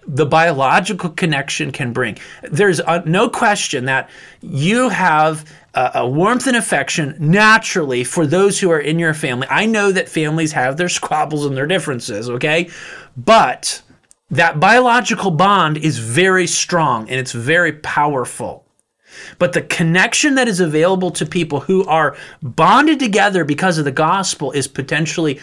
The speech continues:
far more important. The fact is that we will spend eternity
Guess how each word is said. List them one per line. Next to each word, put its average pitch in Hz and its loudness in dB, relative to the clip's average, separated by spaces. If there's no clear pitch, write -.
far 196 0
more 180 2
important. - -6
The 135 -8
fact 220 2
is 160 -2
that 127 0
we 185 0
will 214 0
spend 151 -2
eternity 185 -2